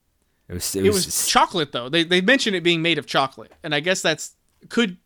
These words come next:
Speaker 2: still qualify. I just, I was, I think about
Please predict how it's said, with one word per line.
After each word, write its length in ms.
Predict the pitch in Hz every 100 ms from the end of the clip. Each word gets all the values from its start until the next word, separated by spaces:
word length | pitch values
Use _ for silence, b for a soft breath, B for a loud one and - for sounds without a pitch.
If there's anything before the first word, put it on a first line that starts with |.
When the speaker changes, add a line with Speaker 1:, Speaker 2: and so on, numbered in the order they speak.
| _ -
Speaker 2:
still 280 | - 196
qualify. 500 | 180 185 147 143 123 120
I 100 | 147
just, 180 | 165 151
I 160 | 160 208
was, 300 | 170 151 - B B B B B B _ -
I 240 | 170 208 208
think 260 | 214 202
about 340 | 190 165 165